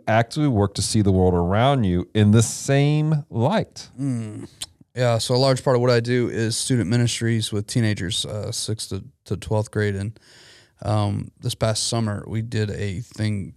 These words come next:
Speaker 2: on Sunday mornings just for, for junior high age, so sixth to eighth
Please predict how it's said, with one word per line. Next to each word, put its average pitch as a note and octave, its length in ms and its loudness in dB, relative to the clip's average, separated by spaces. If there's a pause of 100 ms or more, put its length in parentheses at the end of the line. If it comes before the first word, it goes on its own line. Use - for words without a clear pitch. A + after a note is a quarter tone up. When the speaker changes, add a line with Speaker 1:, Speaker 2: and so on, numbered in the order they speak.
Speaker 2:
on G#2 120 -4
Sunday G#2+ 200 0
mornings G#2 280 0
just - 120 -2
for, F2+ 220 -6
for A2+ 200 -2
junior C#3 300 4
high A#2 100 2
age, F#2+ 320 -4
so F2+ 100 -6
sixth B2 380 -2
to - 160 -6
eighth A#2 220 -2